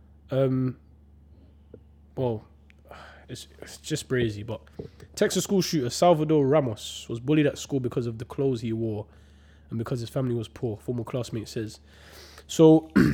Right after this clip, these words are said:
<clears throat> we all know how it is in America. You've got access to guns, um,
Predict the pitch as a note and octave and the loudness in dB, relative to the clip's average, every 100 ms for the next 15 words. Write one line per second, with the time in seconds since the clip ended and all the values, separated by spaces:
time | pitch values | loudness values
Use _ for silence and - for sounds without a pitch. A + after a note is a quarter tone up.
0 | - - - - - - - A3+ C4+ G3+ | 0 -12 -20 -20 -20 -12 2 6 8 10
1 | E3 D3+ C#3+ B2+ B2 G#2 - - - - | 10 8 4 0 -2 -4 -10 -20 -20 -20
2 | - - - - - - - - - - | -20 -20 -20 -20 -20 -20 -20 -20 -20 -20
3 | - - - - - - - - C3+ E3 | -20 -20 -20 -20 -20 -20 -12 -6 4 4
4 | E3 D#3 - A2+ A#2 B2 A#2+ A#2 - - | 4 0 -4 -4 -2 0 0 -4 -6 -12
5 | - - - - - - - - - - | -16 -20 -20 -20 -20 -20 -20 -20 -20 -12
6 | A#2 A#2+ A#2+ A#2+ A#2 A#2 A#2 - | -4 -2 -2 -2 -2 -2 -2 -6